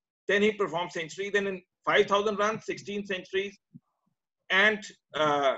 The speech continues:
uh, six double centuries. One way, I was reading that article, it said one way for Atapattu was to drop,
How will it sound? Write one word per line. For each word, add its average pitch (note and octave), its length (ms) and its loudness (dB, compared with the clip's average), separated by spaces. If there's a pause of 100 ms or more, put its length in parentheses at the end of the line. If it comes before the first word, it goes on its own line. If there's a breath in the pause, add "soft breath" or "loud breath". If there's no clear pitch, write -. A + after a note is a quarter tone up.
(340)
uh, D#3 240 6
six - 280 0
double F3 260 4
centuries. D3 480 -8 (540)
One A3+ 300 6
way, A#3+ 400 8
I F#3+ 60 2
was F#3 160 0
reading F#3+ 240 2
that G#3 160 4
article, G3 320 2
it G3+ 140 -2
said A#3+ 320 0
one G3+ 280 2
way A3+ 180 8
for G#3+ 300 2
Atapattu F3+ 400 -2
was E3+ 280 2 (500)
to D#3+ 160 -4
drop, E3+ 340 4